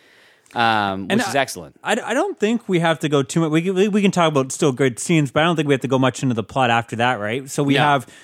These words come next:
Speaker 2: the, the sister, the boyfriend, the detective investigating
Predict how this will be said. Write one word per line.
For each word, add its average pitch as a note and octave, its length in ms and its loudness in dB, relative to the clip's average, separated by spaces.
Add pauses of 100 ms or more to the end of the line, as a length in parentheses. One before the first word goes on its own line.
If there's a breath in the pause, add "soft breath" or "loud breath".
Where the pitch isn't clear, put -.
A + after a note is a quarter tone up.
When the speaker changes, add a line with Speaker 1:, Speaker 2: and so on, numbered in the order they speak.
(280 loud breath)
Speaker 2:
the, D3+ 140 -8
the D3+ 160 0
sister, D#3+ 480 0
the D3 100 2
boyfriend, C3 760 2
the B2+ 80 0
detective B2+ 500 -2
investigating A#2 1000 0